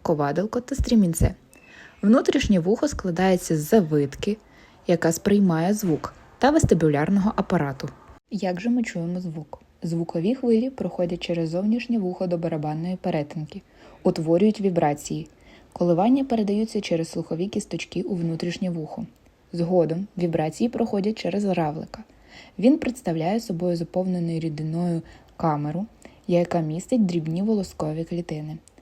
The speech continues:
Механічні хвилі перетворюються на електричні сигнали за допомогою волоскових клітин, що передаються у мозок через слуховий нерв.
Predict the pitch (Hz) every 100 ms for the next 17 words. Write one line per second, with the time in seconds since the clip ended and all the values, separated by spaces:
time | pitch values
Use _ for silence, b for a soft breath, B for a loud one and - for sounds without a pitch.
0 | b b b - 170 185 170 208 269 269
1 | 190 185 190 226 - 180 170 160 156 160
2 | 202 - 208 175 165 160 - 180 - 226
3 | 220 196 170 139 147 - 175 175 170 170
4 | 160 175 226 220 180 165 - - 165 175
5 | - 170 156 143 151 - b b b -
6 | - 196 226 262 233 226 226 - 214 -
7 | 165 147 143 165 - - 151 147 - -
8 | 156 147 143 160 147 135